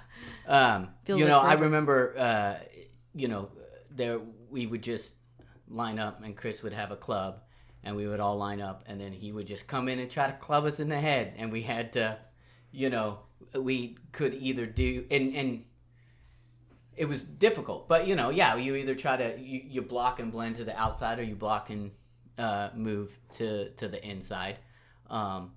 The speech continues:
Speaker 2: and that, you know, there's the, the direct and receptive blend off of the Yoka Manucci that I think also is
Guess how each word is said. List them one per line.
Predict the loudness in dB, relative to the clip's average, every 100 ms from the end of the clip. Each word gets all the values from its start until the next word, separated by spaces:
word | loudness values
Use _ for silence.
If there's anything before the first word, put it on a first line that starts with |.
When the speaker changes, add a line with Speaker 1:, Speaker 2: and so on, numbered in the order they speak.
| -20 -20 -2
Speaker 2:
and | 0 4
that, | 6 6 2 -12 -20 -20 -20 _ -8
you | -4 0
know, | 2
there's | 2 2 0
the, | 2 2 2 -10 -20 -2
the | 0
direct | 2 2 4 2 2
and | -4 -4
receptive | -2 -2 -2 -4 -4
blend | -2 -2 -2 -4 2
off | 2 2
of | 0
the |
Yoka | 4 6 6
Manucci | 2 0 -2 -2 -2
that | 0
I | 0
think | -2 -6 -10 -18 -8 -2
also | 0 0 0 0
is | -2 -6 -14